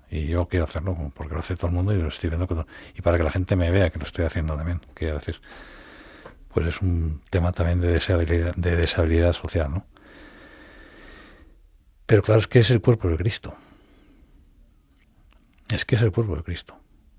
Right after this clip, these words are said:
lo que vamos a recibir, ¿no? Entonces,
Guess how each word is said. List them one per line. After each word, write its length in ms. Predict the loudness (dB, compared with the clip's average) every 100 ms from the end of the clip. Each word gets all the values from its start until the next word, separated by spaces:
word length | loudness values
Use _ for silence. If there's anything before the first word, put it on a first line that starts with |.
| -20 _ _ -10
lo 140 | -10
que 140 | -8
vamos 300 | -8 -6 -6
a 40 | -8
recibir, 380 | -10 -8 -10 -10 -18 -14
¿no? 140 | -14 -16 -8
Entonces, 560 | -6 -2 -2 -2 -6